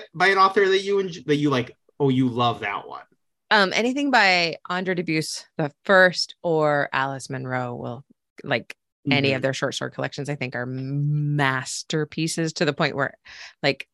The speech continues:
Speaker 2: when I read them, I'm like, "No, I'm never writing again. Never, ever gonna pick up a pencil." Mm-mm.
Speaker 1: <laughs>
Speaker 2: They're too, they're too good. They're so good. And I also really enjoy that feeling too, of just wanting to die or cry because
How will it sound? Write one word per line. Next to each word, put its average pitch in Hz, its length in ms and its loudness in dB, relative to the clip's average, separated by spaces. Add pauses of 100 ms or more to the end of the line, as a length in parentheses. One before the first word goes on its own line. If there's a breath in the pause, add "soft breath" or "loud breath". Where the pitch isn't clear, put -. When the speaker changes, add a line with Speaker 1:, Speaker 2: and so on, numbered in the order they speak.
(160)
Speaker 2:
when 156 160 2
I 151 60 4
read 143 220 2
them, 151 140 0
I'm 139 80 2
like, 143 160 0
"No, 339 220 0
I'm 180 200 0
never 156 220 -2
writing 143 240 0
again. 127 260 -10 (120)
Never, 139 400 -4
ever 156 240 2
gonna 147 160 -4
pick 139 180 -8
up 127 140 -6
a - 20 -10
pencil." 151 500 -2 (200)
Mm-mm. 135 240 -8
Speaker 1:
<laughs> 180 180 4
Speaker 2:
They're 139 100 0
too, 139 320 -4
they're 147 160 2
too 156 220 0
good. 135 140 0
They're 139 120 0
so 147 560 4
good. 127 220 -2
And 156 100 0
I 165 100 4
also 156 260 0
really 135 240 -8
enjoy 131 240 -10
that - 180 -10
feeling - 280 -14
too, - 120 -10 (380 loud breath)
of 139 80 -6
just 139 180 -2
wanting 127 300 -8
to 127 100 -10
die 120 600 -4 (180)
or 165 100 6
cry 120 480 0
because 123 480 -6